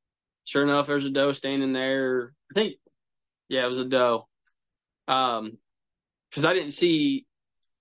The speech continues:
that night I ended up seeing three deer. So I seen that first doe in front of the camera. Maybe thirty minutes later, I see another doe.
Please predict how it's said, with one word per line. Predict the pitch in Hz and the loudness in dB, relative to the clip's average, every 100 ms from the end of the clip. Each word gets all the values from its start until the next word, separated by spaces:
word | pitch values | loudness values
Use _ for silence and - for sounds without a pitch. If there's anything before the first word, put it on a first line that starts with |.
| _ _ _ _ - | _ _ _ _ -6
that | 160 156 | -4 0
night | 160 156 | 0 -2
I | |
ended | 147 143 | -4 -8
up | - | -8
seeing | - 135 127 | -4 -4 -2
three | 135 | -2
deer. | 127 117 | -2 -2
So | 113 | -2
I | 120 | -2
seen | 147 156 | -2 0
that | 123 | 0
first | - 165 160 | 0 0 0
doe | 156 151 143 139 135 _ _ _ _ - | 2 4 4 0 -4 _ _ _ _ -10
in | 135 | -6
front | 151 139 | -2 -2
of | |
the | 131 | -2
camera. | 143 139 135 135 127 - _ _ _ _ _ _ _ _ _ _ _ _ _ - | -2 0 0 -2 -4 -10 _ _ _ _ _ _ _ _ _ _ _ _ _ -4
Maybe | 143 151 147 151 147 151 147 151 135 131 _ _ _ _ _ _ _ _ _ _ _ _ _ - | 0 2 2 0 0 0 -2 -2 -6 -10 _ _ _ _ _ _ _ _ _ _ _ _ _ 0
thirty | 151 156 | 2 4
minutes | 156 147 147 | 2 0 0
later, | 147 147 | 2 4
I | 131 | 2
see | 131 143 | 0 -2
another | 139 143 135 | 0 0 0
doe. | 139 143 135 135 127 | -2 0 0 -2 -6